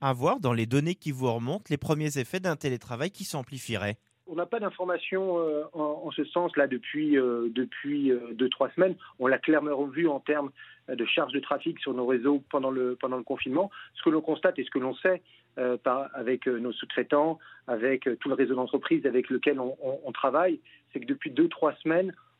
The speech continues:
Speaker 2: on voit revenir, euh, le télétravail face, euh, à, à cette, euh, début de deuxième vague.
Speaker 1: Hmm.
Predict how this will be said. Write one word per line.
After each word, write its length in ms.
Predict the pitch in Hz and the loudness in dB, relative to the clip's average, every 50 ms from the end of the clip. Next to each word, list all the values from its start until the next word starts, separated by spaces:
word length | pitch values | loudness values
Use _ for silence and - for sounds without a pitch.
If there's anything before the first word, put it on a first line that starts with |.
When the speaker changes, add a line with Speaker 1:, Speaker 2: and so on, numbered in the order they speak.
| _ _ | _ _
Speaker 2:
on 120 | 147 135 123 | -4 -4 0
voit 220 | 113 139 156 139 | 4 4 4 6
revenir, 560 | 123 151 151 139 135 151 156 160 175 190 - - _ _ _ _ _ - | 6 4 2 2 2 2 4 4 4 4 2 -2 _ _ _ _ _ -2
euh, 160 | 131 131 127 | 0 2 2
le 120 | 127 135 | 2 2
télétravail 640 | 131 - 143 139 135 - - 135 123 127 147 160 160 156 | 2 2 2 0 0 0 -2 0 2 4 4 2 2 -2
face, 240 | - 147 143 143 - - - | -2 -4 -4 -4 -6 -6 -4
euh, 220 | 135 123 123 117 - _ _ _ _ _ - | -2 -2 -2 -4 -6 _ _ _ _ _ -10
à, 280 | 135 120 117 113 113 120 127 147 | -8 -6 -6 -4 -6 -6 -8 -10
à 60 | 131 - - | -12 -4 -2
cette, 260 | 139 139 139 - 131 | -2 -2 -2 -2 0
euh, 220 | 123 120 117 117 - - - - - _ _ _ | 0 2 0 -2 -4 -8 -16 -20 -20 _ _ _
début 320 | - 139 135 - 151 156 | 0 0 0 0 -4 -4
de 100 | - 135 | -4 -2
deuxième 360 | 127 123 127 113 117 127 113 107 | 0 0 0 0 0 -2 -2 -2
vague. 280 | 110 101 95 - - _ | -4 -4 -6 -10 -16 _
Speaker 1:
Hmm. 120 | - 135 | -8 -8